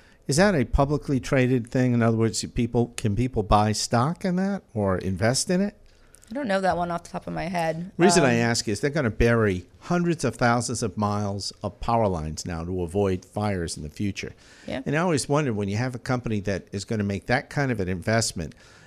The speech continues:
Speaker 1: if investors look favorably upon it and then wanna be a part of it because they've been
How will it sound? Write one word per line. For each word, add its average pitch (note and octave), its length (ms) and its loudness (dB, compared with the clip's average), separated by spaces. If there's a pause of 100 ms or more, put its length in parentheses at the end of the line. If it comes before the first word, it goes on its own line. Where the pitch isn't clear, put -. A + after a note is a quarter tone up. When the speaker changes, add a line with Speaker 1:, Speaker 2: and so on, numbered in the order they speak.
(100)
Speaker 1:
if - 220 0 (400)
investors A2 680 0
look G#2+ 160 -4
favorably A2+ 640 2
upon G#2 360 -2
it G2 120 -4
and F#2 240 -4
then G#2+ 180 0
wanna G2+ 220 0
be G2+ 160 -2
a F2 60 0
part A2+ 260 0
of F2 100 -4
it - 140 -2
because F#2+ 280 -4
they've F#2 180 -4
been F#2 280 -2